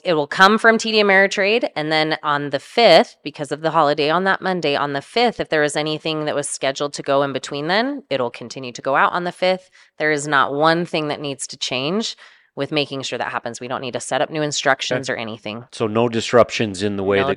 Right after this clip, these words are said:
Speaker 2: clients
Speaker 1: disruptions.
Speaker 2: receive money or give money.
Speaker 1: Correct. And
Speaker 2: Okay.
Speaker 1: if for some reason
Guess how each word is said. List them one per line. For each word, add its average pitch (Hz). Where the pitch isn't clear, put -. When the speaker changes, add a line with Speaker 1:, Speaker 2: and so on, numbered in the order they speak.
Speaker 2:
clients 101
Speaker 1:
disruptions. 135
Speaker 2:
receive 147
money 131
or 104
give 95
money. 73
Speaker 1:
Correct. 139
And 185
Speaker 2:
Okay. 214
Speaker 1:
if 240
for 214
some 202
reason 165